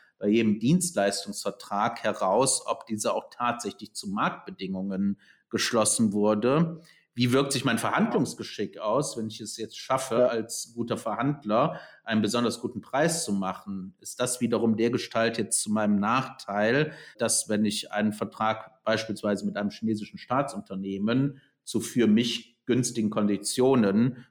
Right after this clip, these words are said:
Speaker 1: schließe, weil ich gut verhandle, ich jetzt plötzlich wieder eine Reporting-Pflicht in diesen Anmeldeformularen habe? Also das ist die eine Sache, also die Art der finanziellen Zuwendung wurde ein wenig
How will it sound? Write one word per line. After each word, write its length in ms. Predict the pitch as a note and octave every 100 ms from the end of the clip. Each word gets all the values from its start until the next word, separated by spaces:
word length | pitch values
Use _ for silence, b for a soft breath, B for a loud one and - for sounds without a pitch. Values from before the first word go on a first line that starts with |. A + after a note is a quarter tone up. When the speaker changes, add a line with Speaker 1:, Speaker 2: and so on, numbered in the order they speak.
| -
Speaker 1:
schließe, 1080 | - - A#2 D#3+ - A2 A2 D#3+ E3 - -
weil 240 | A2+ B2+
ich 140 | G#2+ -
gut 180 | A2+
verhandle, 800 | - G2+ A#2 C3+ B2+ G#2 B2+ D3 B B B _
ich 140 | -
jetzt 220 | - G#2+ -
plötzlich 360 | A#2 - A2+
wieder 180 | B2 A2+
eine 200 | A2 G#2+
Reporting-Pflicht 1160 | A2 A2 B2 B2 G2 F#2 - F#2+ F#2 - - -
in 180 | G#2+ G2+
diesen 240 | G2+ -
Anmeldeformularen 1200 | D#2+ G#2 F#2+ F#2 F#2 - F#2+ F#2+ F#2 F#2 F2+ F#2+ F2+
habe? 560 | F2 F2 G2 F2 F2 b b b b
Also 140 | G2 G2
das 140 | C3
ist 100 | B2+
die 80 | B2
eine 340 | G#2 C3 E3
Sache, 680 | D#3+ D#3+ D#3+ E3 D#3 D#3 D#2+
also 220 | F2+ G#2+
die 160 | G#2 -
Art 580 | G#2 C3 F#3 - - -
der 260 | C#3+ C#3+
finanziellen 720 | C#3+ - D3 D3+ - C#3 C#3
Zuwendung 840 | C#3+ - C#3+ C#3 C3+ C3+ C3 C3 A2+
wurde 320 | A#2+ B2 B2
ein 180 | A#2+ A#2+
wenig 420 | B2 B2+ A#2 -